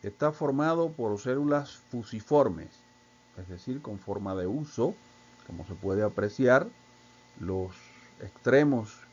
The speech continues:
son afilados y el centro está, eh, aumentado de volumen. Tiene un núcleo central alargado, como se puede apreciar aquí.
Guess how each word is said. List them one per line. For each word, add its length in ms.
son 180
afilados 640
y 120
el 160
centro 560
está, 640
eh, 380
aumentado 720
de 60
volumen. 480
Tiene 340
un 200
núcleo 360
central 760
alargado, 720
como 220
se 60
puede 240
apreciar 420
aquí. 340